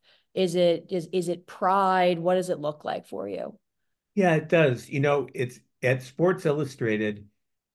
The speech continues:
Speaker 2: um, when you leave the magazine,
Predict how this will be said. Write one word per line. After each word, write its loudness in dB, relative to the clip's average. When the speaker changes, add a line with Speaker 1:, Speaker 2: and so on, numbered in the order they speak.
Speaker 2:
um, -2
when 0
you 0
leave -2
the -8
magazine, -6